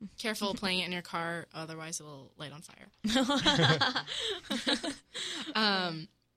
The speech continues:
Speaker 1: so they performed that song. First off, there's a YouTube video. You can find it online. I'm sure we'll share it. I shared it on my personal Facebook as soon as it came out. Um, and they performed the song at March for Our Lives. And I know if you purchased a song,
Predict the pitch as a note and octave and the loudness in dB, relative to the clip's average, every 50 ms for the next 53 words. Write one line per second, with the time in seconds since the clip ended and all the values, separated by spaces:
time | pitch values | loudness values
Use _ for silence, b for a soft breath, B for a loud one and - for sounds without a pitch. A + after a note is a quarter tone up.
0 | _ - - - - G#3+ G#3 G#3+ G#3 G#3+ A#3 - - A3+ A3 A3 G#3 G#3 F#3+ - | _ -2 2 4 6 6 6 6 4 4 0 -2 0 2 2 4 4 2 4 6
1 | - - A3 F#3+ F#3+ F#3 F3+ F3+ - - G#3+ A3+ - A3+ G#3 G#3+ - F3+ F3+ F3+ | 6 6 8 6 4 2 2 0 0 0 2 4 4 4 4 2 2 2 2 4
2 | F3+ F3+ F#3 F#3 - G3+ F3+ F3+ F3+ F3+ F3 E3+ F3 F3 E3 F3+ E3 D#3+ D#3+ D#3+ | 4 4 4 4 2 2 2 0 0 0 0 0 0 -2 0 0 -2 -2 -2 -4
3 | D#3 E3 F3 F3 F3+ E3+ - E3+ - - E3 D#3 D#3 D#3+ D#3+ - - - - F3 | -2 -2 0 0 0 0 0 0 0 0 0 -4 -6 -4 0 2 4 4 4 2
4 | E3+ E3+ E3+ - - D3+ D#3+ E3 - E3+ D#3 D3+ D3+ C3 C#3 - E3 E3 - - | 0 -2 -2 -2 -2 2 2 4 4 2 0 -2 -2 -4 -6 -6 -6 -6 -4 -4
5 | E3 E3 E3 D#3+ E3 - E3 E3 - - D3+ - - - D#3 D#3 D#3 - - - | -6 -6 -4 -4 -4 -6 -6 -8 -6 0 2 2 2 2 0 -4 -6 -8 -8 -8
6 | D#3+ C#3+ D#3 F#3 A3 A#3 - b b b b b b b b b - F3 F3+ F3 | -6 -2 0 0 0 0 -2 b b b b b b b b b 0 0 2 2
7 | E3 D#3+ D#3 D3+ D3 - _ _ _ _ - - - - - F3 F3 F3+ F#3 F3+ | 2 0 -2 -4 -8 -12 _ _ _ _ -20 -12 -4 0 2 2 4 4 4 2
8 | F3 - F3+ F3 - F3 E3+ E3+ E3 - - E3+ D#3 D#3+ - - D#3+ D#3+ E3 - | 2 0 -2 -6 -6 -4 -4 0 2 2 2 2 2 -4 -4 -2 0 0 0 0
9 | - E3+ E3 - - F3+ E3 D#3+ D#3 D#3 D#3+ E3+ F3 F3+ F3+ - D#3 E3+ E3+ F3 | 0 0 0 0 0 0 -2 -2 -2 0 0 0 2 0 0 0 0 2 2 2
10 | E3+ E3 E3 E3+ F3 E3 - F3+ F3 E3+ - - - - G3 - - E3+ D#3 D3+ | 2 0 0 -2 -4 -6 -6 -4 0 2 4 6 6 8 8 8 8 6 4 0
11 | D3+ D3+ D#3 D#3+ | -2 -4 -6 -8